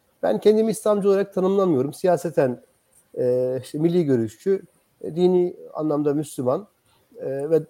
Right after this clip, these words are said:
bu ülkede yaşamış olmam nedeniyle, e, ş-, Türkiye Cumhuriyeti vatandaşı ve Türk, Türkmen kökenli bir insan olarak tanımlıyorum. Yani aslında,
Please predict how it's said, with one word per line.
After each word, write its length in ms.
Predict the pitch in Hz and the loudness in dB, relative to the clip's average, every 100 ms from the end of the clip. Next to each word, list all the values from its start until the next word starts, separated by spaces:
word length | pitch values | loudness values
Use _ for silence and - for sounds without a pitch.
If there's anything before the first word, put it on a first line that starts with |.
| _ | _
bu 340 | - 151 180 | -18 -2 0
ülkede 220 | 160 151 | 0 0
yaşamış 420 | 147 135 147 147 147 | 0 0 -2 -4 -2
olmam 300 | 143 143 139 | -2 0 -2
nedeniyle, 540 | 135 131 127 127 113 - - | -2 -2 -2 -4 -4 -10 -14
e, 380 | - 123 120 123 127 | -10 -8 -8 -10 -12
ş-, 140 | 110 _ _ _ _ _ - - - 139 127 160 | -20 _ _ _ _ _ -20 -20 -14 -12 -12 -6
Türkiye 320 | 156 143 147 | -6 4 4
Cumhuriyeti 280 | 131 135 127 | 6 4 4
vatandaşı 680 | 123 131 113 107 - 202 226 _ _ _ | 2 2 0 -2 -2 -4 -4 _ _ _
ve 80 | - | 0
Türk, 300 | - 170 - - - - | 2 0 -2 -20 -20 -12
Türkmen 380 | 151 - 170 143 | -10 4 4 4
kökenli 520 | 120 - 110 170 214 - _ _ - | -2 -2 0 0 0 -6 _ _ -12
bir 120 | 190 | -4
insan 280 | 185 - 180 | -4 0 2
olarak 240 | 147 143 | 2 0
tanımlıyorum. 580 | 127 117 110 110 180 233 | -2 -2 -2 -4 -6 -8
Yani 220 | 165 151 170 | -6 -4 -4
aslında, 560 | 143 - 151 151 175 | -6 -8 -2 -2 -2